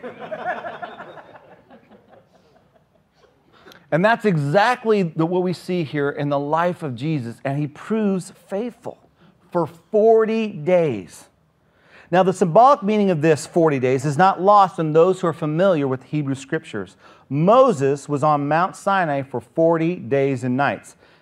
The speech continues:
Exodus thirty-four twenty-eight. Exodus thirty-four twenty-eight. And Elijah was led for forty days and nights to Mount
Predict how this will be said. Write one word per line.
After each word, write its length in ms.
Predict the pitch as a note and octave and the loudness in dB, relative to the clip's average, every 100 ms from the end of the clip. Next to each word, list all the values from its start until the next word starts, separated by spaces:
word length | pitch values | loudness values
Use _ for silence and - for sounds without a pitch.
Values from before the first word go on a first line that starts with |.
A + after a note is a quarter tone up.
| - | -4
Exodus 420 | B2 B2 C#3 C3+ - | -4 -4 -6 -8 -2
thirty-four 460 | C#3 D#3+ D#3+ C3 | 0 0 -2 -4
twenty-eight. 500 | B2 C3 A#2+ G2+ E2 _ - | -4 -6 -6 -6 -10 _ -10
Exodus 380 | G#2+ - A2 - | -10 -8 -12 -6
thirty-four 460 | B2+ C#3+ B2+ B2 | -4 -4 -4 -6
twenty-eight. 500 | A#2+ B2 A2+ G#2+ E2+ _ _ - - | -6 -8 -8 -8 -10 _ _ -20 -6
And 160 | - E3 | 0 2
Elijah 840 | D#3+ E3+ B3 D4+ B3 C#3 G#2+ C3+ - _ _ | 4 6 6 6 2 2 0 0 -8 _ _
was 180 | C#3+ C#3 | -4 -2
led 320 | D3+ E3 D3+ - | 4 4 4 0
for 80 | |
forty 380 | B2+ - E3+ D#3+ | -8 -2 0 0
days 220 | D3 C#3 | 0 -2
and 100 | B2 | -2
nights 280 | B2 C3 C#3 - | -4 -4 -8 -8
to 100 | B2+ | -4
Mount 340 | C3 D3+ D#3+ | 0 0 -2